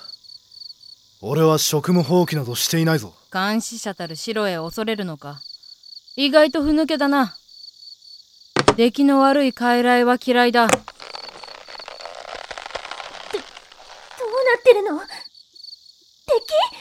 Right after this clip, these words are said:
Speaker 3: あ、あなたは誰？
Speaker 2: 私は宵闇の魔女。クロラ・ゲインズボロ。ようこそ迷子。我々はお前を歓迎できない。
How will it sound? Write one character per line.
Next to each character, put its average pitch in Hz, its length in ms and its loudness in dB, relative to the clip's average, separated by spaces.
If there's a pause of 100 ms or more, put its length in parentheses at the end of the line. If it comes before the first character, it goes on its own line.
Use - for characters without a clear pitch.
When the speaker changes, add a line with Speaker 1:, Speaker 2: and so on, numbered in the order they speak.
(880)
Speaker 3:
あ、 359 40 -6
あ - 20 -8
な 277 40 -12 (580)
た 339 60 -8
は 381 40 -8 (300)
誰？ 311 80 -2 (800)
Speaker 2:
私 226 380 -2
は 226 100 2
宵 226 260 2
闇 254 280 2
の 220 100 0
魔 202 160 -2
女。 - 120 -12 (640)
ク 240 60 2
ロ 277 100 4
ラ・ 269 140 4
ゲ 214 140 2
イ 262 120 4
ン 262 60 4
ズ 190 140 -8
ボ - 100 -10
ロ。 - 120 -14 (840)
よ 339 220 4
う 277 40 0
こ 285 100 0
そ 240 140 -2
迷 226 220 2
子。 190 160 -4 (640)
我 190 200 0
々 226 260 2
は 202 160 0
お 190 80 -2
前 214 260 0
を 202 80 -2
歓 220 260 -2
迎 226 160 0
で 196 140 -4
き 214 100 -8
な 175 140 -6
い。 147 100 -14